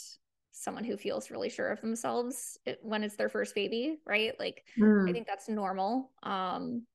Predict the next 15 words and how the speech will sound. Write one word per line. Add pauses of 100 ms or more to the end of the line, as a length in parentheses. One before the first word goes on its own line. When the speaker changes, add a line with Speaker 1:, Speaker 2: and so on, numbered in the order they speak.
(240)
Speaker 1:
and,
and,
like,
I
expect
that, (220)
but (200)
I
think
there's
also
just
this
complete,
like,